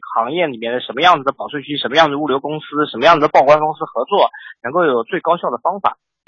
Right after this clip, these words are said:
第三大块呢，我个人觉得呢，要求相对而言会高一点。不同的品类通过跨境的这种形式销售，其实它的售卖形式是有差别的。纸尿裤这种形式是快消品，像这样子的商品的整合售卖的形式，就需要一种新的方法，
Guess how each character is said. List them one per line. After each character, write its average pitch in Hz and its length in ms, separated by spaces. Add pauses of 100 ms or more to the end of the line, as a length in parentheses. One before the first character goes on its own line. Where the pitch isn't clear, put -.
(100)
第 208 80
三 247 160
大 180 160
块 160 160
呢， 120 80
我 117 80
个 143 240
人 135 80
觉 123 80
得 120 160
呢， 120 160
要 147 160
求 131 160
相 151 160
对 160 80
而 120 160
言 110 160
会 123 160
高 127 160
一 123 80
点。 110 240
不 269 160
同 143 240
的 190 80
品 110 320
类 151 160
通 190 320
过 123 560
跨 - 320
境 165 160
的 117 80
这 135 80
种 139 160
形 147 160
式 156 160
销 160 160
售， 165 160
其 - 80
实 170 80
它 190 80
的 196 80
售 190 160
卖 165 160
形 139 160
式 - 160
是 - 0
有 127 80
差 139 240
别 113 160
的。 110 240
纸 139 160
尿 226 80
裤 240 160
这 220 80
种 160 80
形 143 160
式 175 80
是 185 80
快 139 320
消 113 160
品， 113 240
像 233 160
这 - 80
样 247 160
子 156 80
的 151 80
商 190 240
品 139 80
的 156 160
整 107 320
合 127 320
售 - 320
卖 156 160
的 123 80
形 120 320
式， 175 240 (480)
就 175 80
需 165 80
要 170 80
一 175 80
种 123 160
新 190 160
的 175 80
方 127 240
法， 117 160